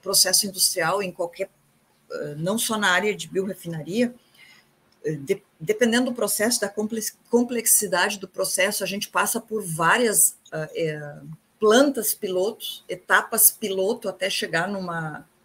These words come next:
etapa industrial, porque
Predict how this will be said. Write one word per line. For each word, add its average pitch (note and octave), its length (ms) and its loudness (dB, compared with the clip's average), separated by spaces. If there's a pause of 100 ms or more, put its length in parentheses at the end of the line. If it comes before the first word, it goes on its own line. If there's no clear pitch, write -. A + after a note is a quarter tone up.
etapa F3 380 -2
industrial, F#3+ 800 0 (480)
porque F#3+ 1080 2